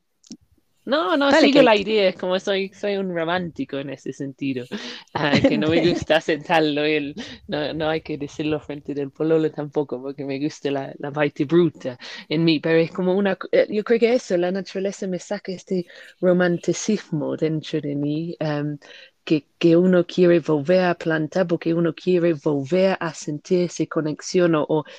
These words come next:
Speaker 1: sentirse parte. Y cuando no lo hago, me, me siento separado. Y eso es cuando el hueco del, you know, el hueco del corazón y, y la,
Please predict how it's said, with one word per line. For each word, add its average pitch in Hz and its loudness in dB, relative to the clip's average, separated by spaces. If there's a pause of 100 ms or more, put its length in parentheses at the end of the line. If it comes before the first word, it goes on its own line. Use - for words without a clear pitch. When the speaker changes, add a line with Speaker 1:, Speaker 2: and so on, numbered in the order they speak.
(100)
Speaker 1:
sentirse 170 0
parte. 190 -4 (420)
Y 170 -8
cuando 180 4
no 190 0
lo 202 4
hago, 170 0 (100)
me, 175 -8
me 170 -6
siento 190 -6
separado. 139 -6 (460)
Y 156 4
eso 170 2
es 170 0
cuando 165 0
el 151 2
hueco 160 0
del, 151 -8 (120)
you 170 -12
know, - -12
el 127 -10
hueco 143 -6
del 139 -8
corazón 156 -6
y, 151 -4
y 147 -4
la, 135 -6